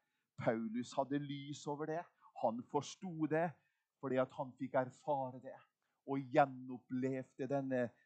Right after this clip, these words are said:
nye fødselen, og erkjennelsen av at han kunne ikke noe på egen hånd. Alle har synda og mangler Guds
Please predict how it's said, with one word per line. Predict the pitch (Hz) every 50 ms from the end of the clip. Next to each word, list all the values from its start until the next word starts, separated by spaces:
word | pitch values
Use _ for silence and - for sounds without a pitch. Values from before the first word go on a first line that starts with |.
| _ _ 123
nye | 131 135 143 143 143 143 135 127 123 - -
fødselen, | 160 131 - - - - - - 135 131 117 - _ _ _ _ _ _ _ _ _ _ _ _ -
og | - 131 127
erkjennelsen | 127 117 - - - - - 156 139 131 127 127 127 123 123 120 - - - 151 135 123 113 - _ _ _ _ - - -
av | - 123 131
at | 131 -
han | 131 127 120 - - -
kunne | - 160 143 147 151 143 135 131
ikke | 120 - - 143 131
noe | 139 143 143 143 131 117
på | - 147
egen | 143 139 135 131 123 131 127 123
hånd. | 135 127 123 127 117 - _ _ - - - _ _ -
Alle | 233 208 220 226 220 220 220 208 185 175 165 -
har | 180 175 165 151
synda | - - - - - 202 190 196 208 208 190 160 165 165 185 190 135 - _ _ _ _ _ _ _ _ - 170
og | 160 165 165
mangler | 165 170 175 175 190 196 202 202 196 185 175 156 156 160 151 131
Guds | 185 160 - - - -